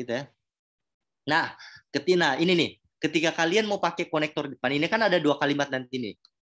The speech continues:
Ini kan udah cocok kan? Cocoknya kalau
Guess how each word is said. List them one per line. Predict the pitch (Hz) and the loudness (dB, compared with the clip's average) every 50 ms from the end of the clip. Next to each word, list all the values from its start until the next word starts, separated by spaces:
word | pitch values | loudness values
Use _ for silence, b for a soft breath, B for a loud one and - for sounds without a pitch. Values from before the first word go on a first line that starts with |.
| _ _ - | _ _ -2
Ini | 131 139 196 | 0 2 4
kan | 208 | 4
udah | 214 190 - - | 6 6 4 4
cocok | - 175 170 - 185 - | 2 0 0 0 -2 0
kan? | 135 120 143 165 - _ _ _ _ _ _ | 0 -2 -2 -4 -8 _ _ _ _ _ _
Cocoknya | - 139 127 - 151 - 175 185 190 196 196 180 170 - _ | -2 -2 0 0 -2 0 2 2 2 2 2 0 -4 -12 _
kalau | - 127 127 131 | -2 0 0 0